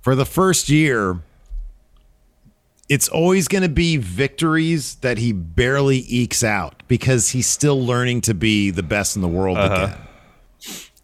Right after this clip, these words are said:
Speaker 1: And then he turns heel, and he just cheats to win a lot. And then, uh, he wins the title off of Hangman Page, and then Darby Allin beats him.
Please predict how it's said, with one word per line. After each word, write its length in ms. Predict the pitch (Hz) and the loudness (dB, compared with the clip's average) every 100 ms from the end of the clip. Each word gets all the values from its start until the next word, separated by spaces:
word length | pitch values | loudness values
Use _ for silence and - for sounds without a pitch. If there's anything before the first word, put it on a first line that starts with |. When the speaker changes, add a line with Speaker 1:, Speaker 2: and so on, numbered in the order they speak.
| - | -2
Speaker 1:
And 160 | 113 | 0
then 120 | 127 127 | 2 2
he 100 | 120 | 2
turns 380 | 131 123 113 | 2 0 0
heel, 580 | - 123 120 95 92 87 - - - - _ - | 0 2 2 2 -2 -4 -12 -20 -20 -20 _ -8
and 160 | 98 | -2
he 80 | 101 | 0
just 260 | 95 101 - | 0 0 2
cheats 260 | 156 - | 0 0
to 120 | - 104 | -2 0
win 140 | 90 | 0
a 80 | 85 | 0
lot. 460 | 85 92 92 - - _ _ _ - | 0 0 -2 -8 -18 _ _ _ -4
And 240 | 101 95 | 0 2
then, 320 | 95 95 92 | 2 2 0
uh, 240 | 90 90 90 | 0 0 0
he 180 | 92 | 0
wins 400 | 104 98 120 123 | 0 2 0 0
the 300 | 101 113 101 | 0 -2 -2
title 460 | 90 101 113 110 107 | -4 -4 -2 -2 0
off 160 | 107 90 | -2 -2
of 80 | 87 | -2
Hangman 500 | 107 110 110 107 107 | 0 0 0 0 0
Page, 580 | 110 104 98 98 - - _ _ _ - | 0 2 0 -2 -8 -12 _ _ _ -6
and 260 | 98 95 95 | -2 0 2
then 200 | 95 90 | 2 0
Darby 360 | 98 101 101 | 0 0 0
Allin 340 | 104 110 95 82 | 0 0 -2 -4
beats 280 | 80 76 - | -6 -6 -8
him. 300 | 78 69 | -8 -12